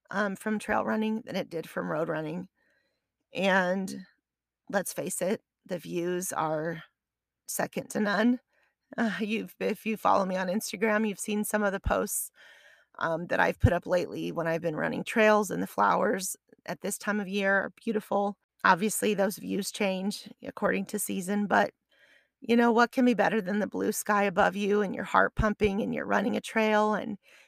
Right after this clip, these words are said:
you're out there moving your feet and exploring the world? It's, it's an amazing feeling. So I encourage you to go out there and run a trail.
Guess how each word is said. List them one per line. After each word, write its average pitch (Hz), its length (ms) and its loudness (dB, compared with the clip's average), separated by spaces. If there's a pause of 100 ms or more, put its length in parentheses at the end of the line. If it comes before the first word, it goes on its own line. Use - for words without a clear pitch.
(100)
you're 233 160 4
out 220 220 8
there 226 380 2
moving 208 380 0
your 196 100 -6
feet 214 420 -4
and 202 120 -10
exploring 202 500 0
the 214 80 0
world? 185 460 0 (540)
It's, - 400 -4
it's - 220 -8
an 202 60 -2
amazing 196 480 -2
feeling. - 400 -8
So 196 440 4 (1300)
I 226 640 4 (100)
encourage 262 480 2
you 208 360 0 (220)
to 233 120 -2
go 233 160 4
out 233 240 10
there 247 140 4
and 233 80 2
run 226 160 6
a 233 80 2
trail. 220 480 2